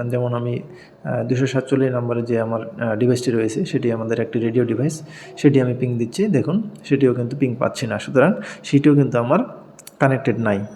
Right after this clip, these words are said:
ঠিক আছে? এটা আপনি আপনার নেটওয়ার্কিং এরিয়া থেকে আপনি, আহ, যদি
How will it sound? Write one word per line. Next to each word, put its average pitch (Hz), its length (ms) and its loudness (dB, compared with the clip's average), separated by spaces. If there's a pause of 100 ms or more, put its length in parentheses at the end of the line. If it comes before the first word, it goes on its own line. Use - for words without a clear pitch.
(140)
ঠিক 156 120 0
আছে? 156 240 -2 (300)
এটা 156 300 2
আপনি 156 460 2
আপনার 147 640 0
নেটওয়ার্কিং 147 580 2
এরিয়া 127 240 2
থেকে 143 280 -2
আপনি, 147 280 0
আহ, - 720 -6
যদি 127 480 2